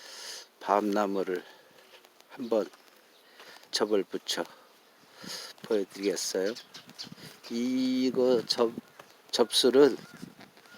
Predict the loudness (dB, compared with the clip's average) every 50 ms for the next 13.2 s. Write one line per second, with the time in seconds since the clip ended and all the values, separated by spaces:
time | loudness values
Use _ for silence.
0 | -20 -20 -20 -20 -20 -20 -20 -20 -20 -20 -20 -20 -20 -18 -18 -18 -18 -20 -20 -20
1 | -20 -20 _ _ _ _ _ -20 -14 -10 -8 -4 0 2 6 10 10 10 10 8
2 | 4 _ 6 6 6 6 4 4 4 2 2 2 -2 -10 -16 -20 -20 -20 -20 -20
3 | -10 -8 -2 0 2 2 2 4 4 4 6 6 4 4 4 2 2 2 2 0
4 | 0 0 0 2 4 4 4 2 0 -2 -2 0 4 4 4 4 4 4 2 0
5 | 0 -2 -4 -4 0 2 4 4 2 2 -4 -12 -18 -16 -16 -16 -16 -20 -20 -20
6 | -20 -18 -14 -14 -14 -14 -16 -16 -14 -12 -10 -10 -10 -8 -10 -10 -12 -12 -16 -20
7 | -16 _ -4 -4 -4 -4 -6 -6 -6 -4 -4 -2 -2 -2 -2 -2 -2 -2 -2 -2
8 | -4 -6 -8 -10 -14 -16 -16 -16 -6 0 0 2 2 2 0 -2 -2 -4 -6 -6
9 | -8 -10 -10 -12 -14 -14 -16 -18 -20 -20 -20 -20 -20 -20 -20 -20 -20 _ _ _
10 | _ -20 -20 -20 -20 _ _ _ _ _ _ _ -20 -20 -20 -20 _ _ _ _
11 | -20 -20 _ -20 -20 -20 -20 -8 -2 -2 -2 -2 -2 -8 _ _ _ _ 4 6
12 | 6 6 6 2 -6 -16 -6 0 0 0 0 0 -4 -4 0 2 2 2 2 0
13 | 0 0 0 -2